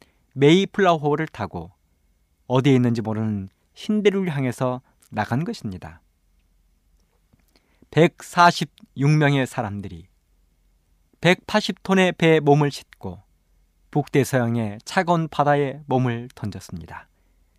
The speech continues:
그들은 거친 파도를 만났습니다. 풍랑도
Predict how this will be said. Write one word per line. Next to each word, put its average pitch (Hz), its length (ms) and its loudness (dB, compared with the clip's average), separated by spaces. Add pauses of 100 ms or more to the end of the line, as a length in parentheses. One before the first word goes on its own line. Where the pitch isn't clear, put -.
(480)
그들은 160 500 2 (360)
거친 180 640 2
파도를 160 480 0
만났습니다. 110 760 -8 (1500)
풍랑도 185 680 2